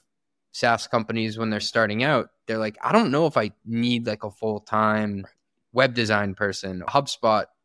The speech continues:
Speaker 1: admin for, I don't know, marketing ops." You should definitely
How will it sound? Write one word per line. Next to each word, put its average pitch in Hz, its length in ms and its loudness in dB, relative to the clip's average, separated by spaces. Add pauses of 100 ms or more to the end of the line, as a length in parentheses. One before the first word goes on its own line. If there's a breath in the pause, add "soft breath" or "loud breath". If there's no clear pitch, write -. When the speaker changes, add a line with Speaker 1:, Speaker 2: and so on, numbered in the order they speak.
(140)
Speaker 1:
admin 101 540 -2 (160)
for, 104 420 -2 (180)
I 107 100 -4
don't 101 100 -6
know, 95 180 -8 (480)
marketing 117 480 2
ops." 92 380 -8 (300)
You 127 140 0
should 139 220 -6
definitely 135 760 2